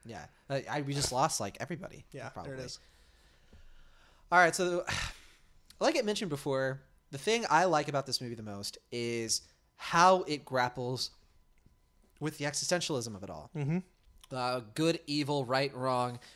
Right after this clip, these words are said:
Speaker 1: Watching these characters slowly become monsters. I love that. And I love the, the crisis, you know, the internal crisis of each character, and then how it dem-, how it becomes external in their actions.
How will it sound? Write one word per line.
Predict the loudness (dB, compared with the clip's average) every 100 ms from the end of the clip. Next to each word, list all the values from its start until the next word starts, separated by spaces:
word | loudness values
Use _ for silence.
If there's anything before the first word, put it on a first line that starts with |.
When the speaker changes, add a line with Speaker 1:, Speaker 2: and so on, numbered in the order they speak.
| 0
Speaker 1:
Watching | 6 6 6
these | -2 -4
characters | -2 -2 0 -2 0
slowly | 2 0 -2 4 4 4 2
become | -2 -4 -2 -2 -2 -2
monsters. | -2 0 -2 -4 -4 -4 -6 -8 -20 0
I | 2 4
love | 4 4 6 6 6 2
that. | -10 -10 -2
And | 0 2
I | 2
love | 2 4 6 6 4 -8
the, | -4 -2 0 -2 -4
the |
crisis, | -8 -4 -2 0 0 0 0 -2 -6 -20 -20 _ -8
you | -4
know, | -2
the | -4
internal | -4 -2 0 0
crisis | -2 -4 -2 -2 -2
of | -4 -6
each | -6 0
character, | 2 2 0 -4 -4 -8 -20 -6
and | -2 0
then | 0
how | 2 2
it | 2 0
dem-, | -2 0
how | 2
it | 2
becomes | -2 -6 -6 -6
external | -4 -2 -4 -6 -6 -10 -10
in | -8
their | -8
actions. | -8 -10 -12 -12